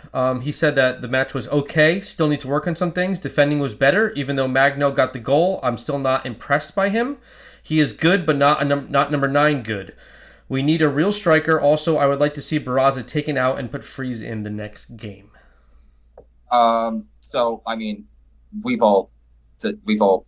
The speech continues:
Speaker 2: pretty much been in agreement that Tallis is not a nine, but he didn't play at the nine at this position, so I don't, I don't quite understand why that's being. He, he wasn't at the nine this, this game. Uh,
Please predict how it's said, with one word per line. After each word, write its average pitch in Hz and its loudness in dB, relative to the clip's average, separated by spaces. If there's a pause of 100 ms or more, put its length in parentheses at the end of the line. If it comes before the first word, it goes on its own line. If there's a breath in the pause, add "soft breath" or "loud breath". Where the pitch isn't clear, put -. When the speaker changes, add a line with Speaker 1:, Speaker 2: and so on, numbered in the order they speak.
Speaker 2:
pretty 101 -4
much 92 -6
been 95 -4
in 92 -12
agreement 92 -6
that 90 -4
Tallis 90 0
is - -12
not 87 -2
a 85 -8
nine, 90 -2
but - -4
he 127 2
didn't 139 2
play 135 4
at 120 2
the 104 -10
nine 85 -4
at - -14
this - -16
position, - -16
so - -2
I 101 4
don't, 104 0 (340)
I 107 2
don't 107 2
quite 110 0
understand 107 -4
why 101 2
that's 202 -6 (100)
being. 107 -4
He, 123 -2
he 117 -4
wasn't 117 2
at 110 -2
the 101 -10
nine 110 0
this, - -16 (260)
this - -18
game. - -18 (220)
Uh, - 2